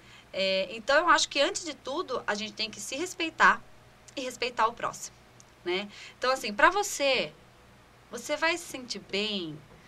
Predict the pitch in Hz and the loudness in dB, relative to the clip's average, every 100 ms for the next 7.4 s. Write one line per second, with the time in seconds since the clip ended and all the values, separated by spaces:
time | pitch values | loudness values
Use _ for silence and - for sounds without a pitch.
0 | - - - 320 - 277 294 294 302 - | -20 -16 -6 -2 2 0 0 -4 -4 -4
1 | 277 269 294 359 277 240 220 202 180 156 | -4 4 6 6 0 -6 -6 -8 -6 -8
2 | 156 - - 185 208 233 247 - 233 226 | -8 -12 -10 -10 -10 -10 -12 -8 -10 2
3 | 240 - 320 208 - - - - 180 196 | 4 4 0 -8 -4 -2 -2 -6 -12 -14
4 | 226 220 247 240 233 339 240 202 202 - | -12 -10 -12 2 4 4 2 -4 -4 -10
5 | 190 - 180 180 180 180 180 175 175 175 | -10 -10 -8 -8 -10 -12 -12 -12 -12 -14
6 | 175 175 - 175 147 - - - - - | -14 -12 -10 -10 -10 -16 -20 -20 -20 -20
7 | - 190 208 | -10 -4 -2